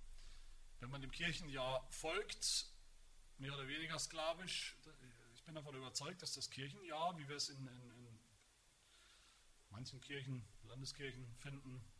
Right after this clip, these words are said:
auch in mancher Literatur, da gibt's ja auch Bibeltexte, werden nach dem Kirchenjahr eingeteilt, Perikopen oder auch Lieder und so weiter.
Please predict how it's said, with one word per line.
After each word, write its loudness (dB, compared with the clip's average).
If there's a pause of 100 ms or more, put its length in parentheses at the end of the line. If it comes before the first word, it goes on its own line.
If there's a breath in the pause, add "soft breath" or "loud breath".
auch -4
in -4
mancher -4
Literatur, 0
da -2
gibt's -6
ja -4
auch -8
Bibeltexte, -8
werden -4
nach -10
dem -12
Kirchenjahr -8
eingeteilt, -8
Perikopen -10
oder -8
auch -6
Lieder -4
und -6
so -8
weiter. -6